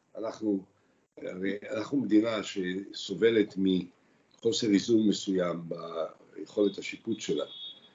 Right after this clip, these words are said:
הרי אנחנו מאבדים פרופורציה. הכדורגל הישראלי הוא ברמה בעייתית,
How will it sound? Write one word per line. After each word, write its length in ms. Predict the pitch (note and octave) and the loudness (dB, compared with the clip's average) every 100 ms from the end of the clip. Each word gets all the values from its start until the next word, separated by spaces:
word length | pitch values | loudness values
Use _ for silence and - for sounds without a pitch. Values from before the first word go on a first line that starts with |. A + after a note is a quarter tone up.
| _ - | _ 0
הרי 160 | C3+ | 4
אנחנו 220 | D3 - C3+ | 4 4 4
מאבדים 380 | A#2 G#2+ B2 | 4 6 4
פרופורציה. 640 | A2 G#2+ - G2 F2 - E2+ - _ _ _ _ _ - | 4 2 6 4 2 -6 -10 -12 _ _ _ _ _ -12
הכדורגל 1700 | G#2 G#2 G2+ G2 G2 G2 G2 F#2+ F#2+ G2 - - G#2 A#2 D3+ D3+ | -6 -4 -4 -4 -4 -4 -4 -2 -4 -4 -6 -2 4 10 12 12
הישראלי 1040 | B2+ A2 - A2+ G#2 G2+ A2 G2+ G2+ A2 G2+ _ _ | 12 10 4 2 4 4 2 2 2 -2 -10 _ _
הוא 520 | A#2 A#2 G#2+ G#2+ G#2+ G2 _ _ _ _ _ _ _ _ _ - | -14 -4 -2 0 -2 -8 _ _ _ _ _ _ _ _ _ -4
ברמה 400 | A2 A2+ B2 B2+ | 0 2 2 0
בעייתית, 760 | B2 B2 A2+ G2 - F#2+ - | 0 2 4 2 -2 -12 -14